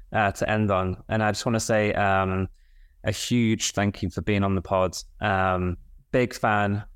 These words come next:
of, of you and what you're building, your approach, your philosophies to life and business and marketing. And I, I couldn't agree more with almost everything you say. And I, I totally agree, doing cool shit with cool, cool people. It's, it's why I do Bite Size.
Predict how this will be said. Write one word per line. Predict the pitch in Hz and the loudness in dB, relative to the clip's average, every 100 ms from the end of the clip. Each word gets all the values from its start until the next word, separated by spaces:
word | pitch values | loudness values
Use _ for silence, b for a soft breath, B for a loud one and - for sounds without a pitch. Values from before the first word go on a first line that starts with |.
| - | -6
of, | 107 101 82 | -2 0 0
of | 107 95 | -2 0
you | 104 117 107 | 2 4 4
and | 104 | 2
what | 104 | 2
you're | 101 | 0
building, | 87 104 98 104 98 | 2 0 0 0 2
your | 98 | 2
approach, | 95 - 117 104 - | 0 0 0 2 0
your | 107 | -4
philosophies | - 104 101 110 104 95 | -2 -2 -2 -2 -2 0
to | - | 0
life | 95 95 98 92 - | 2 2 2 -2 -4
and | 87 | -2
business | 101 90 98 87 95 | -2 -2 -2 -2 -2
and | 87 | 0
marketing. | 92 92 - - 92 92 92 | 0 0 -4 -4 -2 0 0
And | 87 85 - | 0 -2 -2
I, | 98 65 92 | 0 2 0
I | |
couldn't | - 101 110 | -2 -4 -2
agree | 98 101 | 0 0
more | 92 92 90 | 2 2 2
with | 85 85 80 - - - - - - - | 2 -2 -4 -12 -18 -20 -20 -20 -6 0
almost | 110 104 - | 2 0 0
everything | 104 101 - 98 | -2 -2 -2 0
you | 92 | 2
say. | 85 90 87 - - | 0 0 -2 -4 -4
And | 107 | 0
I, | 92 92 95 | 2 2 0
I | |
totally | 92 - 80 92 | -2 -2 0 0
agree, | 92 87 | 0 -2
doing | 92 92 | 0 -2
cool | - 98 | 0 -2
shit | - | 0
with | 76 | -2
cool, | - 90 _ - | -2 -4 _ -4
cool | 110 | -2
people. | 92 92 92 87 - - - - - - | 0 0 0 -2 -6 -20 -20 -20 -16 -8
It's, | - | -4
it's | 113 107 | -2 -2
why | 107 92 90 | 2 4 4
I | |
do | 90 90 | 2 0
Bite | 85 92 | 0 0
Size. | - 90 87 - | 0 -2 -4 -6